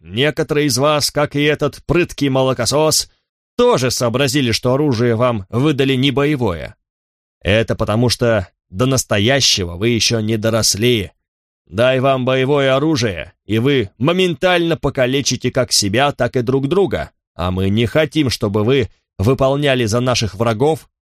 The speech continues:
их работенку. Прежде чем получить настоящий меч,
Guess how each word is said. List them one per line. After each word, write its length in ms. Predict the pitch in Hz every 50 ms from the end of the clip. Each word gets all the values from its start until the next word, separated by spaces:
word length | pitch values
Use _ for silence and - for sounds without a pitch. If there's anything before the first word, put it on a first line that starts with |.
| _ _ _ _
их 280 | - 147 139 113 - - -
работенку. 840 | - 175 127 117 123 117 - - 95 87 85 - _ 57 53 - _ _ _ _ _ _ _ _ _ _ _ _ -
Прежде 460 | 101 110 127 143 135 113 101 120 123
чем 180 | - 135 127
получить 440 | 104 113 117 123 117 - 139 120 -
настоящий 800 | 123 120 - - - 120 131 151 208 220 196 - - - 117 110
меч, 480 | 101 95 90 82 76 - - - -